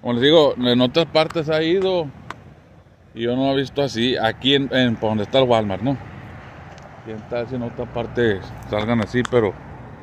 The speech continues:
aquí nomás se dan estos árboles. Entonces, uno, dos, tres, cuatro, cinco, seis, siete, ocho, nueve. Nueve arbolitos que se dan así. Es una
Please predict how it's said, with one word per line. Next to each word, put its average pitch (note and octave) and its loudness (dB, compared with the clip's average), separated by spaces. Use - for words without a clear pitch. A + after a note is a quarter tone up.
aquí F#2+ -4
nomás C3+ 2
se C#3 4
dan C3+ 2
estos C3+ 0
árboles. A2+ 2
Entonces, G2+ -8
uno, C#3 4
dos, C3 4
tres, B2+ 0
cuatro, C3 2
cinco, C3 -2
seis, C3+ 2
siete, C3 4
ocho, C#3 4
nueve. A#2 6
Nueve D#3 6
arbolitos C#3+ 4
que C#3 -4
se A#2+ -6
dan A2+ -2
así. A2+ -8
Es A#2 -6
una B2+ 0